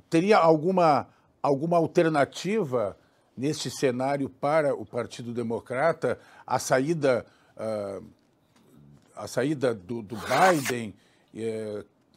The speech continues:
escolher um nome que, que, que conseguisse fazer uma, uma, uma coalizão ali de, de, de intenções contra, contra o Trump? Qu-, qual que seria a saída dele? Porque, eh,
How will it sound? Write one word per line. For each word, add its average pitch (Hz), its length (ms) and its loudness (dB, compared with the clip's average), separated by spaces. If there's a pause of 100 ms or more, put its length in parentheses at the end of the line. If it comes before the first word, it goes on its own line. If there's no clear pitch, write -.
(280)
escolher 139 440 0
um 170 120 2
nome 160 360 4
que, 131 220 -6
que, 117 140 -10 (220)
que 110 180 -12
conseguisse 117 880 -6 (520)
fazer 117 400 -2
uma, 98 340 -6
uma, 87 380 -18 (720)
uma 90 200 -14
coalizão 120 800 0
ali 127 300 -6
de, 104 200 -12
de, 85 240 -18
de 90 200 -20
intenções 135 760 -10
contra, 110 520 -10 (520)
contra 117 320 -10
o 95 80 -16 (180)
Trump? 123 400 -4
Qu-, 104 220 -16
qual 156 240 -4
que - 60 -12
seria 165 260 0
a 156 40 0
saída 135 460 -2
dele? 143 220 -8
Porque, 190 340 -6 (460)
eh, 127 720 -6